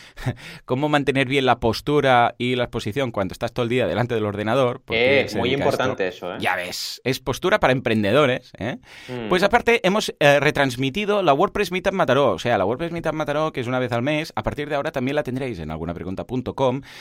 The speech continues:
Speaker 1: y está muy bien porque justamente este año en la WordPress Meetup Mataró estamos haciendo un proyecto de principio a fin. Hemos comprado W P mataró punto com y vamos a crear ahí la web y vamos cada mes a ir añadiendo cosas.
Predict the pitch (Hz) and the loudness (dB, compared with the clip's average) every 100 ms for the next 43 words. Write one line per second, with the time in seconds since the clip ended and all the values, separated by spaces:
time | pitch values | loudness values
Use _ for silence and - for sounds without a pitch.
0 | - - 127 175 208 202 202 190 170 160 | -12 -2 2 2 2 0 0 -2 0 -2
1 | 156 165 196 214 - 151 147 165 180 170 | 0 0 2 2 -2 -8 -2 0 0 -2
2 | 175 123 - 151 156 156 135 110 98 95 | -2 -4 -2 -2 -2 -4 -4 -4 -4 -2
3 | 95 101 147 156 151 156 151 165 156 156 | -2 -2 -4 -4 -8 -6 -6 -6 -4 -4
4 | 147 - 143 143 160 156 147 143 139 160 | -4 -8 -10 -8 -8 -8 -6 -6 -2 -2
5 | 131 117 107 135 131 - 156 113 - - | 0 -2 -2 -4 -4 0 0 0 -10 -12
6 | 107 123 123 131 123 131 131 135 151 156 | -4 -2 -2 -4 -4 0 0 0 2 2
7 | 156 - - 120 120 120 123 123 135 104 | 0 -2 -4 -2 0 0 0 -2 -2 -2
8 | 104 160 160 117 101 117 185 196 - - | 0 2 0 -2 -8 -2 -2 -2 -14 -20
9 | - - 127 135 160 143 139 135 131 131 | -20 -4 0 0 -2 -2 -2 0 0 0
10 | 135 131 165 170 143 143 196 190 - 185 | -2 0 -2 -2 -2 2 2 0 -2 -2
11 | 180 175 196 - 143 165 151 151 147 151 | -2 -2 -6 -2 -2 0 -4 -4 -4 -6
12 | 156 - 120 - - | -6 -2 -2 -2 -10